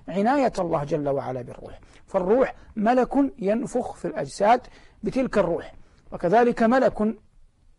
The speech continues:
بعد ذلك إذا كتب الله الموت وحان الأجل يأتي ويقبض الروح. المقصود أن هذا طور من أطوار علاقة الروح بالجسد،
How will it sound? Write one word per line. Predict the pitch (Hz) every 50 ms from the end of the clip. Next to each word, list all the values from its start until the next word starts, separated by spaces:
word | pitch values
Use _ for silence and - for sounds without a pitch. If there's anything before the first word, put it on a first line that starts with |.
| _ _ _ - - - -
بعد | 151 202 226 - 196 190
ذلك | 214 190 190 202 214 240 247 226 - -
إذا | 165 160 160
كتب | - 185 - 185 180
الله | 180 175 185 180 165 165 180
الموت | 170 170 202 226 226 - 247
وحان | - - 139 156 175 185
الأجل | 185 - - 196 247 262 - - - - - - - -
يأتي | 220 240 - - - - - 233
ويقبض | 214 202 214 214 - 175 165 156 156
الروح. | - 165 226 131 - - -
المقصود | 196 220 254 247 - - - 277 269 226
أن | 226 208 208 202
هذا | 185 196 220 - 180
طور | 170 214 196 165 - - - - - - - - -
من | 180 190 196 202
أطوار | 202 185 - 180 180 190 214 226 -
علاقة | - 160 165 202 226 - - 214 - 226
الروح | 214 190 196 202 170 - 190
بالجسد، | 196 202 202 214 208 - - 247